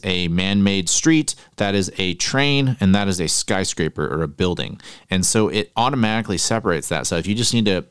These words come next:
immediately impact the scene and go, "Okay, I shot with natural light, the person's backlit, I love the way the scene looks, but man, my subject is a tad too dark," you just hit the mask A I button. It'll, uh, you find the, the human or the person,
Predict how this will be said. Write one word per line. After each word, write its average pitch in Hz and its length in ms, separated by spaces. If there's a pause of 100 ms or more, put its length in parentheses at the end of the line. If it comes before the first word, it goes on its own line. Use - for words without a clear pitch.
(160)
immediately 113 540
impact 104 380
the - 40
scene 104 240
and 95 80
go, 87 140
"Okay, 101 420
I 92 300
shot 110 260
with 104 80
natural 107 320
light, 90 220
the - 60
person's 104 340
backlit, 85 420
I - 60
love 87 180
the 95 60
way 87 100
the 82 80
scene 87 240
looks, 78 220
but - 180
man, 90 220
my 82 140
subject 80 420
is 80 100
a 76 80
tad 85 300
too - 120
dark," 131 380 (380)
you 95 100
just 98 200
hit 107 140
the - 60
mask 90 460
A 87 140
I 87 180
button. 85 440 (540)
It'll, 85 340
uh, 78 260
you 78 120
find 98 340
the, 82 60 (100)
the - 100
human 135 480
or 123 140
the - 80
person, 113 500